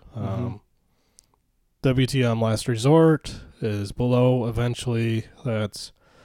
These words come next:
Speaker 2: you know, you might get something out of it, uh,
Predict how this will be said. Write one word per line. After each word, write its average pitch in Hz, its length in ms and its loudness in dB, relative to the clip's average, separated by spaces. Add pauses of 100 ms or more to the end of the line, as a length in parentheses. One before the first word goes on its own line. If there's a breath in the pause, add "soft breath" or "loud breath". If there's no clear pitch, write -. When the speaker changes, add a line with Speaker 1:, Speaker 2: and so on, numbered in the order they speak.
(240 soft breath)
Speaker 2:
you 139 100 -2
know, 123 60 0
you 123 120 0
might 123 180 0
get 120 140 -4
something 131 340 -4
out 120 160 0
of 120 140 0
it, 117 500 -2
uh, 101 460 -6